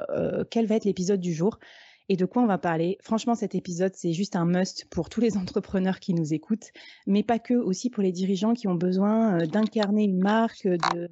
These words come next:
euh, développer la motivation et l'adhésion à leur marque, euh, que ce soit leurs clients, leurs collaborateurs. En fait, aujourd'hui, on va beaucoup parler de comment construire et communiquer autour de sa marque. On va parler aussi de purpose,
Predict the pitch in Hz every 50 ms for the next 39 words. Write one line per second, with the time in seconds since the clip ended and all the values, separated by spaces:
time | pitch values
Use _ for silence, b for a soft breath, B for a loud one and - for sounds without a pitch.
0 | 160 160 160 160 160 156 190 190 180 180 190 185 190 - 208 196 180 165 160 165
1 | 180 190 - - - 170 185 185 185 - 214 202 190 175 - 156 160 180 175 165
2 | 190 202 202 - - 180 180 180 175 170 170 180 185 196 - - - - - _
3 | 165 160 - - - 185 160 - 185 170 170 156 - - - 170 165 175 180 170
4 | 156 - - 175 165 160 156 160 160 156 - - 214 220 - B B B B B
5 | B B B - 180 165 254 262 254 214 190 202 202 262 254 196 170 151 160 208
6 | 233 - 294 254 - 220 196 190 214 226 196 185 175 - - 208 214 214 214 214
7 | - 240 220 - - - - 240 233 233 220 196 b b b b b b b -
8 | 185 185 185 - 240 233 240 240 233 233 240 240 - 233 220 208 202 - 202 185
9 | 170 160 151 - 170 156 156 156 175 247 269 - - - - 180 180 190 190 190
10 | - 208 208 220 254 240 214 202 - - 254 196 180 151 - _ - 294 294 -
11 | - - 185 175 196 226 208 202